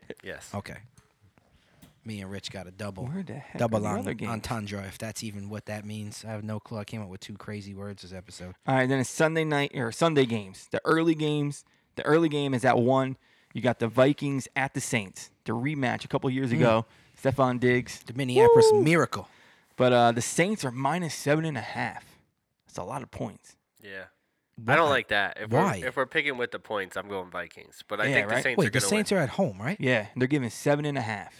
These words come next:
Speaker 2: Okay, okay.
Speaker 3: That's a lot of points. I think they win, like Frank
Speaker 1: Dalvin
Speaker 3: said.
Speaker 1: Cook's completely healthy?
Speaker 3: Yes. Well, I don't know about
Speaker 2: Who
Speaker 3: completely.
Speaker 2: you going?
Speaker 1: I'm going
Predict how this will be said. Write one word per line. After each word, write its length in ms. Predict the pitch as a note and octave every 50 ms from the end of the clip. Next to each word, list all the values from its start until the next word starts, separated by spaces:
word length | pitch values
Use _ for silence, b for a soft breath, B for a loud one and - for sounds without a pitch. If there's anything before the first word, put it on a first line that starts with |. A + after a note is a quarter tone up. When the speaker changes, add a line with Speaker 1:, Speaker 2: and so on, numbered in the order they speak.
| - -
Speaker 2:
Okay, 200 | A2+ - - - - _ - - F#2+ F#2+
okay. 100 | - - F#2 - _ _ _
Speaker 3:
That's 120 | - E3+ -
a 60 | B3+
lot 160 | A#3 F#3 F3
of 80 | C#3 -
points. 400 | - - C3+ A2+ G2+ - - - -
I 80 | - B2+
think 180 | - G3+ G#3 F#3+
they 100 | F#3 E3+
win, 280 | D3 D3 D#3 E3+ F3 E3+
like 140 | C#3 C3
Frank 180 | - - D3+ D3+
Speaker 1:
Dalvin 60 | C#3 C#3+
Speaker 3:
said. 200 | F3 E3 E3 -
Speaker 1:
Cook's 240 | D3+ D3 - -
completely 420 | - - C#3 B2 - C3+ C3+ C3+ C#3
healthy? 340 | D3 C#3 D3 - - D#3+ - -
Speaker 3:
Yes. 340 | B2 A#2+ F#2+ - - - - _ _ _ _ _ -
Well, 600 | - G3 G#3 G#3 G#3 G3+ G#3 F#3 F3+ F#3 F3 F3
I 80 | F3
don't 100 | F3+ F#3
know 60 | F3
about 200 | E3+ D#3 D3+ -
Speaker 2:
Who 40 | - -
Speaker 3:
completely. 360 | C3+ A#2 - - E3+ F#3+ G#3+ A3+
Speaker 2:
you 20 | G3+
going? 260 | A3 A3+ B3 C#4+ C#4 - _ b b b b b b b b b b b b b _ -
Speaker 1:
I'm 300 | - A2 A2+ A#2+ A#2+ A2
going 420 | B2 A#2+ A#2 A#2 A#2 A2+ G#2+ G#2